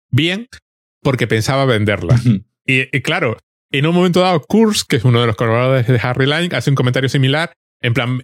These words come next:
Speaker 1: "Me han dicho que estaba metido en el mercado negro". Y él contesta algo así como, "Todos estamos metidos en el mercado
Speaker 2: Que
Speaker 1: negro",
Speaker 2: no,
Speaker 1: ¿no?
Speaker 2: <laughs> o sea, claro, sí.
Speaker 1: Que, o sea, no se, no se puede vivir en,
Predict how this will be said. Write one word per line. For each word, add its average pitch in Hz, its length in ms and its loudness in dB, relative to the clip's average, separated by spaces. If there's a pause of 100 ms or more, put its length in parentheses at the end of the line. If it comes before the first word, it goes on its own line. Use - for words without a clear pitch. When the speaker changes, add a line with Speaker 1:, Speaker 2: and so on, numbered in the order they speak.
(100)
Speaker 1:
"Me 135 160 4
han 170 100 -2
dicho 180 300 0
que 151 80 -6
estaba 139 240 -4
metido 139 340 2
en 135 80 2
el 127 80 2
mercado 110 340 0
negro". 92 380 0 (680)
Y 113 140 0
él 113 120 0
contesta 117 380 -2
algo 120 100 0
así 123 160 0
como, 104 240 0 (420)
"Todos 120 280 -2
estamos 101 260 -4
metidos 104 380 2
en 104 80 0
el 104 120 -2
mercado 107 340 0
Speaker 2:
Que 131 60 0
Speaker 1:
negro", 139 220 0
Speaker 2:
no, - 80 2
Speaker 1:
¿no? 160 140 4
Speaker 2:
<laughs> - 20 -4
o 131 60 2
sea, 151 180 -2
claro, 185 300 0
sí. - 200 0 (220)
Speaker 1:
Que, - 100 0
o 127 40 0
sea, 131 240 0
no 131 120 0
se, 135 220 0
no - 160 2
se 143 100 0
puede 135 200 2
vivir 139 260 2
en, 127 300 0